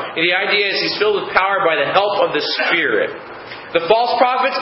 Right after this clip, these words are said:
they're motivated by greed. Micah, empowered by the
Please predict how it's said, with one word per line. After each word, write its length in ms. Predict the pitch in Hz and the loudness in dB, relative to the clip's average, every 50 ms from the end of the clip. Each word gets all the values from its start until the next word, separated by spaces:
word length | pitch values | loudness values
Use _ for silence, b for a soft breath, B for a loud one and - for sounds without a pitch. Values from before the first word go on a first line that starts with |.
| - - - | -6 -4 -2
they're 180 | 185 180 170 175 | -2 0 2 4
motivated 520 | 202 254 277 294 277 285 277 269 269 240 | 4 4 4 2 0 0 0 0 0 2
by 280 | 240 240 226 214 226 220 | 2 2 2 0 0 0
greed. 400 | 196 220 254 254 254 208 143 113 - - - - - - - - - - - B B B B - | 0 0 0 0 0 -2 -2 -4 -6 -10 -14 -16 -18 -18 -18 -18 -18 -18 -16 B B B B -2
Micah, 720 | 175 190 226 254 269 262 - 202 156 - - - - - - | 0 2 2 2 2 2 2 2 2 0 -2 -4 -6 -2 -2
empowered 480 | 208 175 151 - - 220 233 247 247 240 | -2 0 0 0 2 2 2 2 2 2
by 80 | 220 202 190 | 0 2 2
the 80 | 175 | 0